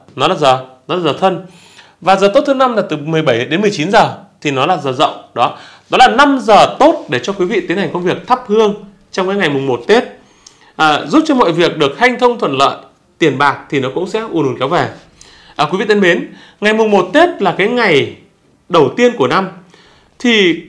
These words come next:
với cái ước mong, với cái mong cầu, và người ta cũng tin tưởng rằng trong cái thời gian này thì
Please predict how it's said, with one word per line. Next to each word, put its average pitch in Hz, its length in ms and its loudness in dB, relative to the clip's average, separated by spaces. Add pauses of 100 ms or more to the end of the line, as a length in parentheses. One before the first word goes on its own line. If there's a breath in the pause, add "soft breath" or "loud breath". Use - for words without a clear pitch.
(160)
với 175 260 4
cái 285 100 0
ước 311 160 2
mong, 277 320 0 (680)
với 180 100 2
cái 262 100 0
mong 285 180 2
cầu, 170 480 2
và 143 420 0
người 175 220 2
ta 226 280 0
cũng 226 160 -2
tin 262 140 -2
tưởng 127 240 0
rằng 139 220 -2 (520 loud breath)
trong 247 220 2
cái 262 120 -2
thời 190 140 2
gian 180 160 2
này 170 200 0 (1000)
thì 165 480 2